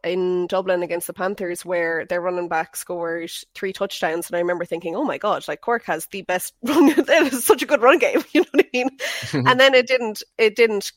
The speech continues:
Speaker 1: you know, it didn't continue after that. They went back to, to what they do best, which is a, a pass first offense, and, and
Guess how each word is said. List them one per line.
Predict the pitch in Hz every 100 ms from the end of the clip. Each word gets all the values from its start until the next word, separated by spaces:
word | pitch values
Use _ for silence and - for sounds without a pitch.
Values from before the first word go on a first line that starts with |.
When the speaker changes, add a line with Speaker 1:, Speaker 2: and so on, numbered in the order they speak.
| _
Speaker 1:
you | 240
know, | 214
it | 202
didn't | 214 208
continue | 202 226 202
after | 185 190
that. | 175 190
They | 180 _ _ _
went | 196 185
back | 175 170 _
to, | - 175 170 156 - -
to | 240
what | 269
they | 226
do | 226 220
best, | 214 185 - -
which | 196 196
is | - 190 180 175 - _ _
a, | 185 - _
a | 190
pass | - 190 190 -
first | 175 -
offense, | 185 180 165 165 180
and, | 175 -
and | 180 170